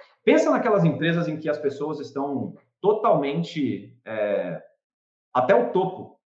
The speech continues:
de trabalho, assim. E as, aquela, as pessoas estão estressadas ali, trabalhando, às vezes, até no overtime ali, no, na hora extra,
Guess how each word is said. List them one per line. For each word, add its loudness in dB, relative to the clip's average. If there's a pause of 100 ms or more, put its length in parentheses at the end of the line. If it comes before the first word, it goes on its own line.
(120)
de -12
trabalho, -2
assim. -18 (480)
E -10
as, -8 (580)
aquela, 0
as -14
pessoas -6
estão 0
estressadas -2
ali, -2
trabalhando, -2
às -4
vezes, -4
até -6
no -6
overtime -4
ali, 0
no, -6
na -2
hora 2
extra, -2